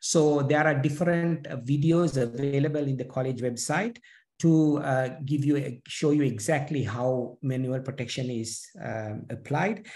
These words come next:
And so this is where something, uh, even in the Sri Lankan settings, uh, especially the, the midwives, if they, when they deliver their babies, I think they also should be, um, informed,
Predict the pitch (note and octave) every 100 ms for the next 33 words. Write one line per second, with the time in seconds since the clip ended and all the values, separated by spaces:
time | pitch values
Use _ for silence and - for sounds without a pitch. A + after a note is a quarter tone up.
0 | - - D3 C#3 E3 C#3 F3 A3+ F#3+ F#3+
1 | F3 - D#3 D3 D#3 D3 C#3+ - - -
2 | _ B2 A#2+ C3 D#3+ D#3+ E3 D3+ D3+ C#3+
3 | C3+ C3+ D#3 F#3+ F#3+ F3 C#3 A#2+ - G#2
4 | D3 C#3 - - A2 A2+ - - - D3
5 | B2+ - C#3+ C#3 C#3+ C#3 B2+ A#2+ B2 A#2
6 | A#2 D3 D3 C#3+ C3+ - - - A#2+ A2
7 | C#3+ D#3 E3 C3+ C3 C3 D3 F3 C#3+ B2+
8 | A#2+ A#2 A#2 A#2 A2+ A#2 D3+ - - -
9 | _ C3+ D3 C#3+ C#3+ C3+ C#3+ E3 D#3 C#3+
10 | C#3+ D#3+ - C#3 C3+ C3 A#2 B2+ A2+ A2
11 | A2+ A2+ C#3 C#3 C3+ E3 E3 D3+ C#3+